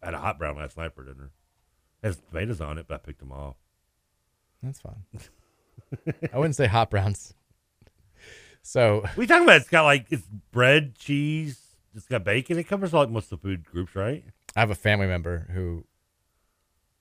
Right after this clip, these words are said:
Speaker 2: had a recent health thing. They're like, "You have to have some, some protein in your breakfast. You have to have some protein."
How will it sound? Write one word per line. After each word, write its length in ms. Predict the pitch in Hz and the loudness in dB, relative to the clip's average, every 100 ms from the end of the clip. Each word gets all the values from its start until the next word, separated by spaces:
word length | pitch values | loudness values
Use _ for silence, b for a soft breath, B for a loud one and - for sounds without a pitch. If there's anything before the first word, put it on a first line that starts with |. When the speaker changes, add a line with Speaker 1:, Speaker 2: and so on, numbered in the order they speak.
| _ | _
Speaker 2:
had 280 | - 110 110 - | -4 -2 -2 -4
a 80 | 110 | -6
recent 280 | 107 101 90 | -4 -4 -2
health 180 | 90 82 | -4 -4
thing. 140 | 87 | -6
They're 100 | 90 | -4
like, 160 | 92 95 | -6 0
"You 60 | |
have 100 | 117 | 0
to 80 | 107 | 2
have 240 | 104 98 87 _ | 2 0 -4 _
some, 440 | - - 92 90 85 - | -12 -6 -4 -4 -10 -10
some 180 | 107 | -10
protein 360 | 87 104 92 95 | -2 -2 -2 -4
in 80 | 85 | -6
your 100 | 78 | -10
breakfast. 500 | 80 80 - 135 - | -14 -16 -18 -20 -8
You 100 | 107 | -6
have 80 | 95 | -4
to 80 | |
have 100 | 95 90 | -6 -6
some 140 | 95 | -6
protein." 220 | 95 90 | -6 -8